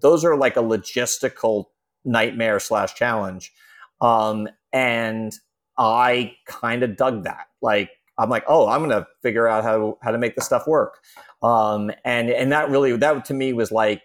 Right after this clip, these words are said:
you know, the producing Olympics. Like, how do you get those, those things working?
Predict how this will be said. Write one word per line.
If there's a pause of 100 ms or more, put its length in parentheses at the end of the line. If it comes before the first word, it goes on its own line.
(160)
you
know,
the
producing
Olympics.
Like,
how
do
you
get
those,
those
things
working?